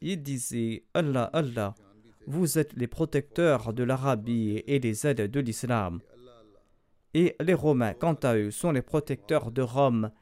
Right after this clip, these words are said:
et les aides du polythéisme. Ô Allah, ce jour est l'un des tiens. Ô Allah, envoie ton aide sur tes serviteurs.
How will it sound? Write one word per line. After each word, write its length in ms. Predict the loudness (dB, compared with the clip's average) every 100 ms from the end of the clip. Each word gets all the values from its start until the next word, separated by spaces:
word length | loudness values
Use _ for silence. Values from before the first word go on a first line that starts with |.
| _ _ _ 0
et 180 | 2 2 -2
les 440 | -2 -2 0 0
aides 260 | 0 -2 -8
du 140 | -8
polythéisme. 880 | -6 -6 -4 -2 -2 -2 -4 -4 -4 -10 -20 -20 -20 -20 -20 -20 -20 -12 -2
Ô 160 | 0 4
Allah, 360 | 2 4 2 2
ce 200 | 0 0
jour 640 | 2 2 4 4 4 2 2
est 180 | 0
l'un 180 | 2 2
des 140 | 2 -2
tiens. 440 | -2 0 0 0 -8 _ _ _
Ô 160 | 2 4 4
Allah, 400 | 2 2 2 2
envoie 480 | 0 0 2 2 2
ton 260 | 0 0
aide 300 | 2 2 0
sur 380 | -2 -2 0 0
tes 140 | 0 -4
serviteurs. 840 | 0 0 -2 -6 -8 -8 -12 -16